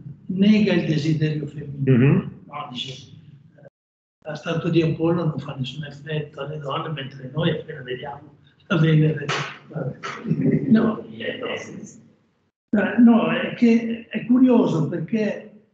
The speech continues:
Speaker 1: quando appunto, anche sull'onda dei primi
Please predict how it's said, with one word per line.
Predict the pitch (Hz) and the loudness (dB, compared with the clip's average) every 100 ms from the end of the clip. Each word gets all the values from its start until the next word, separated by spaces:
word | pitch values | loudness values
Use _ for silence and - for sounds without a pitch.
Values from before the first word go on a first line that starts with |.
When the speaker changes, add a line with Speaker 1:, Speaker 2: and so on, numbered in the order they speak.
| _ _ _ _ | _ _ _ _
Speaker 1:
quando | 202 214 262 262 220 214 185 - - | -2 2 6 6 6 4 2 -2 -6
appunto, | - 208 185 147 - - - - _ _ _ _ _ _ - | -6 -4 -2 -4 -4 -8 -12 -20 _ _ _ _ _ _ -16
anche | 170 - 170 | -12 -8 -6
sull'onda | 160 147 156 170 202 180 156 | -6 -4 -2 0 0 0 -2
dei | - 135 | -2 -4
primi | 135 147 156 160 156 | -4 -2 2 4 4